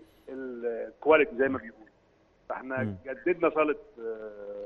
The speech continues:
Speaker 1: استاد القاهرة، جددنا
Speaker 2: مم.
Speaker 1: صالات التدريب كلها اللي المد-، المنتخبات اتدربت فيها. يعني أنت، أنت متخيل إن في أربع صالات تم إنشائهم من جديد، وفي عشر صالات تم تجديدها. فده
Speaker 2: صحيح.
Speaker 1: استثمار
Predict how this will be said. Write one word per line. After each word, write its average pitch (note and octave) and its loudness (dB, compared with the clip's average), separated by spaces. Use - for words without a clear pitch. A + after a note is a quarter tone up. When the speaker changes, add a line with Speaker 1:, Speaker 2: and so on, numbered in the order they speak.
Speaker 1:
استاد C3+ -4
القاهرة، C3 2
جددنا C3 0
Speaker 2:
مم. G#2+ -6
Speaker 1:
صالات C#3+ 4
التدريب C#3+ 0
كلها C3 4
اللي A2+ -10
المد-، A2 -6
المنتخبات A2+ 0
اتدربت C3 4
فيها. D3 6
يعني C3 8
أنت، C3 2
أنت - -10
متخيل C#3 0
إن C#3 -2
في D3+ -2
أربع D3 4
صالات C#3 0
تم D3 -2
إنشائهم C#3+ -2
من C3 -8
جديد، E3+ -10
وفي D#3+ 4
عشر E3+ 10
صالات D3+ 0
تم D3 -2
تجديدها. A#2+ -10
فده A#2+ -2
Speaker 2:
صحيح. E3 6
Speaker 1:
استثمار D#3+ 0